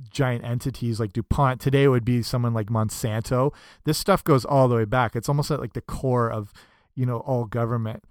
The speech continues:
So this guy is just, these giant chemical companies are pulling the strings on this Anslinger guy. Um, and Hearst as well, who had obviously massive interest in defeating the success of hemp.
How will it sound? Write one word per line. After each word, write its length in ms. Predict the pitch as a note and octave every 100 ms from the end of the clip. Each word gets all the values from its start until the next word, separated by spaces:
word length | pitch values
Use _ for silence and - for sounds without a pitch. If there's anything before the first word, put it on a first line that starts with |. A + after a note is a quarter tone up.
| - _
So 380 | - C#3 C3 B2
this 240 | C3+ C#3
guy 300 | - C#3+ C#3+
is 340 | C3+ C3 A#2+ G#2+
just, 380 | B2 A#2 - -
these 500 | F#3+ A#2+ C3 C3+ A#2
giant 600 | A2 G2+ C#3 C#3 C3+ - -
chemical 400 | C3 C3+ C#3+ C3+
companies 340 | B2+ A#2 A2+
are 60 | G#2+
pulling 240 | - B2+
the 40 |
strings 600 | G#2+ - C3 B2+ A2+ A2
on 120 | - A2+
this 140 | G#2
Anslinger 460 | C3+ A#2 C3+ B2 A2
guy. 260 | A2+ A2 - - - - _ _
Um, 320 | C3+ A#2+ A#2 -
and 140 | A#2
Hearst 340 | - D#3 D3+ D3+
as 140 | B2+
well, 440 | C3 C#3 C3+ C3+ - - _
who 180 | - C3+
had 460 | A#2 B2 A#2+ A#2+ A#2+ - _ _
obviously 640 | C3 C#3+ C#3 - B2+ A#2+
massive 760 | B2 B2 B2+ C3 C3 - C3+ A2+
interest 480 | B2+ B2+ C3+ A#2 B2
in 60 |
defeating 540 | A2 - C#3 B2+ B2 A#2
the 100 | G#2+
success 680 | - - - - B2 A2+ -
of 100 | -
hemp. 360 | D3+ C3+ -